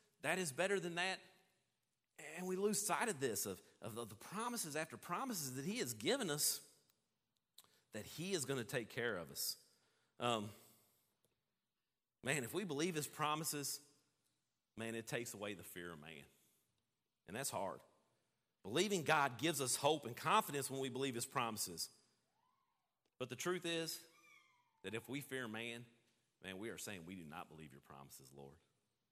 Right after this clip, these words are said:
We do not believe the goodness of what your word tells us." And I love, I love these promises. I'm telling you, man, I've gone through a season of my life right now. But, man, I've been reading through the Psalms, and they have brought so much encouragement to me.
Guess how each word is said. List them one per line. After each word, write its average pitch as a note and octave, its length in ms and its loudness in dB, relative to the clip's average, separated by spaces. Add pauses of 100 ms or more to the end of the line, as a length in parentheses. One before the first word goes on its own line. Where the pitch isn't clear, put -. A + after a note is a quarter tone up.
(260)
We A#2 100 -6
do A2+ 80 -8
not G2 260 -6
believe F2+ 280 -10
the D#2+ 60 -16
goodness F2+ 360 -8
of D#2 100 -12
what F2 160 -6
your F2+ 140 -6
word E2+ 380 -6
tells E2 340 -6
us." - 260 -6 (640)
And A#2+ 120 -2
I - 20 2
love, F3 160 4
I - 20 0
love D#3+ 220 4
these C3+ 160 2
promises. B2 460 0
I'm C3 120 -2
telling C#3+ 240 0
you, A2+ 60 -6
man, A#2 140 -4
I've F3 100 -4
gone G3 160 -2
through F3 120 -2
a C3 40 0
season D#3+ 340 -2
of C#3+ 60 -6
my D3 140 2
life D#3+ 320 0
right E3 180 0
now. G3 280 -2 (1000)
But, A2 100 -4
man, C3+ 200 2
I've C#3+ 240 2
been B2+ 120 -2
reading C3 220 -4
through B2+ 160 -4
the G#2 80 -6
Psalms, G#2+ 460 -2
and G2 100 -10
they A2 160 -2
have G2+ 160 -6
brought G2+ 220 -2
so B2+ 340 -2
much B2 260 -4
encouragement A2 800 -4
to B2 60 -6
me. A2 280 -6